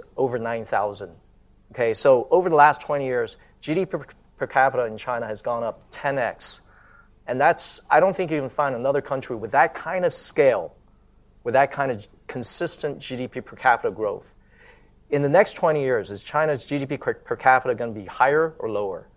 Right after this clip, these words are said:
I think it's gonna be higher. When you talk to ki-, uh, young people on the streets in China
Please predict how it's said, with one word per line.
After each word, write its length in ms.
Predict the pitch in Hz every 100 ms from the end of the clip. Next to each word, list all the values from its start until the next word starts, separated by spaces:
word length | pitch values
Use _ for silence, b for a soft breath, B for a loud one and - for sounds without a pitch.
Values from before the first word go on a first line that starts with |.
| _
I 80 | 113
think 220 | 147 139
it's 160 | 127 -
gonna 120 | 117
be 60 |
higher. 320 | 104 113 104 b b
When 140 | 123 123
you 60 |
talk 260 | - 175 175
to 100 | 151
ki-, 340 | - - 151
uh, 180 | 135 113
young 320 | 113 139 156
people 260 | 147 151 131
on 120 | 117
the 60 | 113
streets 340 | - 131 113
in 80 | 113
China 420 | - 117 110 101